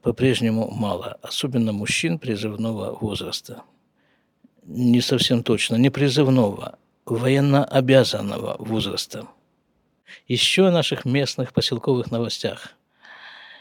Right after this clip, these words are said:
Какой-то большой военный командир, который командует, э,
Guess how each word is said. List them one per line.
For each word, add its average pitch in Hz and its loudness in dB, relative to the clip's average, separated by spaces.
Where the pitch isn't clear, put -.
Какой-то 226 6
большой 196 2
военный 165 2
командир, 139 0
который 117 2
командует, 113 -2
э, 117 -2